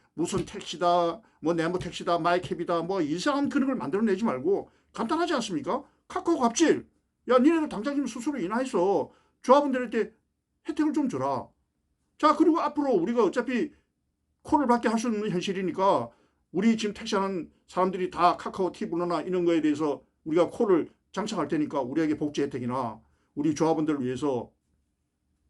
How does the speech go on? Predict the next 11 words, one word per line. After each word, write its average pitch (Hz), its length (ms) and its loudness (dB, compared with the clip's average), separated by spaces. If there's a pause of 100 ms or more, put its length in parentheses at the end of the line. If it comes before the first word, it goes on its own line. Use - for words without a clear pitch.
(220)
눈에 165 240 4
보이는 139 280 -4
투자를 190 340 -10
해라. 123 340 -16 (1300)
그렇게 311 320 -2
해서 214 640 0 (680)
상생의 302 400 2
정치를 226 360 2
해야 185 120 4
되는 156 200 0
것이지, 131 440 -8